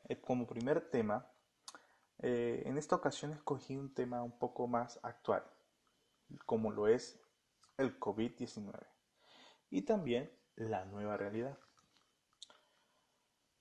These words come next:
El covid diecinueve es una enfermedad infecciosa que es producida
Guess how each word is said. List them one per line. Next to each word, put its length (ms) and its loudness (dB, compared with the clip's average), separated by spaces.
El 220 6
covid 260 6
diecinueve 800 -4
es 160 -6
una 160 -2
enfermedad 520 0
infecciosa 840 -2
que 120 0
es 120 -4
producida 800 4